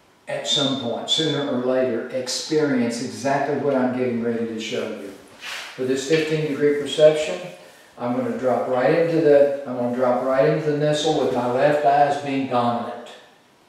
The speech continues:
which is okay, there's nothing wrong with it. It's just that I do get a little bit of a distortion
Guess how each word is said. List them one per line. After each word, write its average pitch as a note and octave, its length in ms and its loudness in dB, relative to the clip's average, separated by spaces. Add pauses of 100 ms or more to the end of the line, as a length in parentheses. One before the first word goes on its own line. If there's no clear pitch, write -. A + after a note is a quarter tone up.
(960)
which D3+ 200 -2
is - 160 -2
okay, C3 560 4
there's A#2 120 -8
nothing B2 340 0
wrong C#3+ 320 0
with A2 180 -4
it. - 100 -12 (1300)
It's B2 340 -6
just - 400 0
that A#2 140 -4
I A2 260 -4
do A#2 200 -2
get A2 240 -2
a - 40 -2
little A2+ 320 -6
bit G#2+ 240 -6
of A#2 120 -6
a A#2+ 80 -8
distortion A#2 720 -4